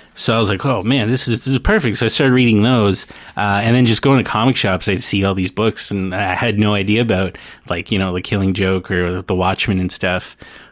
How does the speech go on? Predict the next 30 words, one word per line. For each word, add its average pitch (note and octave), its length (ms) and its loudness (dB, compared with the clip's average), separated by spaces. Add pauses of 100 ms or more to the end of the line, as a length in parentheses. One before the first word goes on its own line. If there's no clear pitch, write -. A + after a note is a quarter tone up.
Um, F#2 260 0
and A2+ 120 2
then B2+ 140 6
that C3 120 2
was, C3 120 4
like, A#2 260 2
right G#2+ 240 0
when G#2+ 200 2
the F#2+ 60 2
Watchmen G2+ 420 0
movie, G2+ 320 -2
movie A2 360 4
started A#2+ 300 -2
coming B2+ 240 2
out. C3+ 260 0 (600)
So - 220 -4
that's G2+ 260 -2
when A2+ 100 2
I - 40 0
started F#2+ 260 0
checking F#2+ 280 -4
out, F#2+ 140 -6
like, F2+ 140 -6
Alan F#2 240 -2
Moore F#2+ 160 0
and F#2+ 120 -2
stuff F#2 360 -2
and F#2+ 140 0
doing, G2+ 220 0
like, F2+ 160 -4